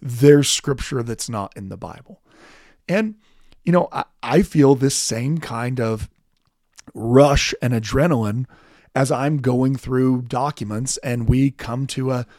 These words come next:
a Joseph Smith sermon that, that had, I hadn't known before, right? It, it's a rush to me because here is words of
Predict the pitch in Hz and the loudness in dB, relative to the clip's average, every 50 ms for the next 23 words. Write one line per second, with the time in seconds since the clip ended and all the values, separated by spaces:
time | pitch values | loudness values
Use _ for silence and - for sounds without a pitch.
0 | _ _ _ _ _ - 127 120 123 117 113 113 127 131 139 143 127 147 135 - | _ _ _ _ _ -6 -4 -4 -4 -4 -4 -2 0 2 2 2 0 0 -2 -2
1 | - - 165 175 170 - - - - - - 131 120 117 113 113 110 107 113 107 | -2 -2 -2 -2 -2 -4 -6 -8 -6 -2 0 0 0 0 -2 -2 -2 -2 -4 -4
2 | - - - 120 123 - - - 120 117 110 113 120 - - 110 113 104 110 113 | -6 -8 -8 -8 -8 -8 -6 -4 -4 -4 -4 -6 -10 -14 -10 -8 -8 -6 -6 -6
3 | 104 110 90 104 107 107 98 95 90 87 90 - - 110 104 90 - - - _ | -8 -8 -8 -6 -4 -4 -4 -4 -4 -6 -6 -4 -2 -2 -2 -4 -4 -8 -12 _
4 | - 107 104 107 120 - _ _ _ _ _ _ _ _ _ _ _ _ _ _ | -4 -4 -2 -2 -4 -6 _ _ _ _ _ _ _ _ _ _ _ _ _ _
5 | _ _ - 143 160 - _ - 139 139 - 120 107 104 107 113 131 190 208 - | _ _ -2 -2 -2 -2 _ -6 -6 -6 -6 -8 -10 -8 -4 0 0 0 0 0
6 | - - - 127 120 113 113 113 127 120 - 127 123 127 127 131 120 - - _ | -4 -6 -6 -4 -4 -4 -2 -2 -4 -4 -2 -2 2 2 2 2 2 -2 -8 _
7 | _ _ _ _ _ _ _ _ _ _ _ _ - - - 160 170 175 175 180 | _ _ _ _ _ _ _ _ _ _ _ _ -16 -8 -2 2 4 6 6 6
8 | 180 180 185 - - 120 107 104 110 110 123 151 165 165 156 151 151 151 139 - | 4 2 -2 -4 -6 -8 -8 -8 -6 2 6 6 8 8 8 6 2 0 -2 -6
9 | - _ - 113 107 107 110 | -12 _ -10 -8 -8 -8 -10